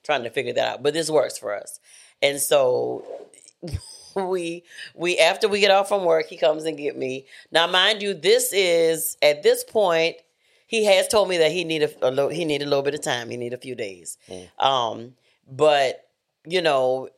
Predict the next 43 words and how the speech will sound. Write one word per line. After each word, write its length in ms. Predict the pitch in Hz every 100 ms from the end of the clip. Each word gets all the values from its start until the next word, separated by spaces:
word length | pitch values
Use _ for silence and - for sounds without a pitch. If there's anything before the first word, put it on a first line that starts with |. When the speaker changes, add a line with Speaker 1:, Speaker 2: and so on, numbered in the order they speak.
| -
Speaker 1:
it 160 | 151
still 300 | 151 190 180
feels 300 | 180 185 170
strange. 400 | - 165 131 123
The 100 | 123
ride 300 | 131 139 151
in 80 | 156
the 80 | 156
car, 360 | 190 180 151
in 180 | 131 139
the 60 | 139
truck 300 | 202 175 -
feels 280 | 160 120 -
strange 580 | 147 113 104 107 - - _
still. 500 | - 156 127 104 69 _ _ _
But 380 | 139 175 170 156
we, 480 | 151 170 175 170 - _ -
you 140 | 165
know, 120 | 143
we 200 | 135 143
maneuvering. 760 | 156 180 233 226 156 117 98 87 _ - -
So 400 | - - 165 156
we 140 | 151 156
go 180 | 143 147
to 80 | 147
church. 640 | - 156 131 135 - - _ _ _ -
I 160 | 139 143
know 400 | 147 151 147 175
he's 340 | 185 190 170
still 300 | - 160 147
there. 360 | 135 123 123 120
He's 200 | 165 160
still 320 | - 160 165
working. 640 | 151 131 127 120 120 147 _ _ _ _ -
Um, 360 | 123 117 120
once 220 | 127 127 131
we 100 | 123
get 220 | 123 123
to 100 | 110
church, 360 | - 120 110
he's 140 | 139 131
still 280 | - 123 131
working. 500 | 120 117 120 120